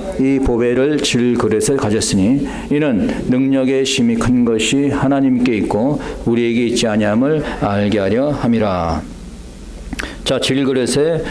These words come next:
뭘 가졌다고요? 어,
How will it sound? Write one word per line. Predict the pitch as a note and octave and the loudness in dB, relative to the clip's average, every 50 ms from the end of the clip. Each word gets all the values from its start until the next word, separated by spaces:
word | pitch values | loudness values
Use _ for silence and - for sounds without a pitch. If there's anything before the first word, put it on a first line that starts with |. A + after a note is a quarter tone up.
| - - - | -8 -8 -2
뭘 | - G#2 G#2+ A#2 A#2 A#2 | 0 0 2 2 2 0
가졌다고요? | A2+ A2 A2 G#2 G#2+ G#2+ A2+ A2+ B2+ C#3+ D#3+ D3+ - - - - - - - - - - - - - - - - - | 0 0 0 0 0 0 0 0 0 0 0 -2 -4 -6 -12 -14 -14 -16 -16 -16 -14 -14 -14 -14 -14 -12 -12 -8 -6
어, | C#3+ C3 A2+ A2 G#2+ G2 F#2+ | -4 -2 -2 -2 -2 -4 -6